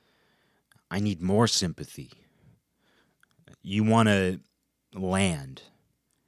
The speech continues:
and you will inevitably land, you know, and that's what I'm saying here, where it's like you will inevitably have those ordinary, everyday things that bother you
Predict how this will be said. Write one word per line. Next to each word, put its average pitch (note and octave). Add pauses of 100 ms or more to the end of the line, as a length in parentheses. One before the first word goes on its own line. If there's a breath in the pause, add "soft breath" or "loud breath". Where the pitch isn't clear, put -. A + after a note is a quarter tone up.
(360)
and F2+
you F#2+
will G2+
inevitably G2
land, C2+ (220)
you E2
know, D#2+
and E2
that's D#2+
what E2+
I'm E2+
saying G2+
here, D2+
where D2+
it's -
like E2+ (260 loud breath)
you G2+
will G2
inevitably G2
have F#2+
those E2
ordinary, F#2
everyday F2
things F2
that D#2+
bother E2+
you D2